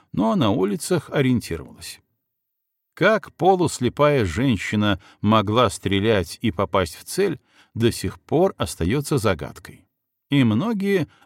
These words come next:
обоснованно сомневаются в правдивости официальной версии о причастности Фани. Однако, согласно протоколам допросов,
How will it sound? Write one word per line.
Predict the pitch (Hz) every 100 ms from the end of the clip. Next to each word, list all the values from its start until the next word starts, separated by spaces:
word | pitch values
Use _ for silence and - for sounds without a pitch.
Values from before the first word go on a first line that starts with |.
| -
обоснованно | 117 104 - 131 208 202 190
сомневаются | - 185 151 101 123 156 143 -
в | 139
правдивости | - 131 87 90 151 147 - 135 113 _
официальной | - 123 123 107 135 120 104 95
версии | 95 151 117 127 117 - _ -
о | 123
причастности | - 107 - 104 - 101 -
Фани. | 87 - - - _ _ _ _ _ _ _ _ _ _ -
Однако, | 110 107 226 220 104 95
согласно | - 113 90 101 160 - 143
протоколам | 110 110 107 - 139 117
допросов, | 95 - 87 82 - 151